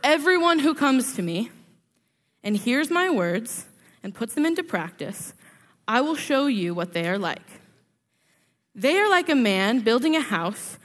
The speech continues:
who dug down deep and laid the foundation on rock.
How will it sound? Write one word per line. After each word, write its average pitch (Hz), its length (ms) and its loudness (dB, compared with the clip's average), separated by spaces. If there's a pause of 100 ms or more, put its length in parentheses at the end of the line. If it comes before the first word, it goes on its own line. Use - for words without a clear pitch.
(220)
who 233 160 -2
dug 240 340 0
down 302 340 0
deep 180 360 -8 (560)
and 220 180 0
laid 226 220 2
the 262 60 0
foundation 202 580 0
on 170 180 -2
rock. - 380 -8